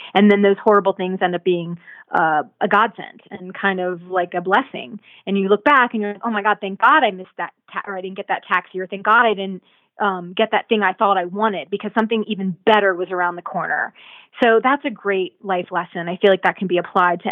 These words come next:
everything. You know, when things don't go our way or we're having a, a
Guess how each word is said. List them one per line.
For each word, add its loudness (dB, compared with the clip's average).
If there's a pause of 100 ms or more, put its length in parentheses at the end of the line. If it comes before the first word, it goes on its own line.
everything. -2
You -4
know, -4
when -2
things 0
don't 0
go 6
our 6
way 4
or -4 (400)
we're -6
having -4 (300)
a, -4
a 2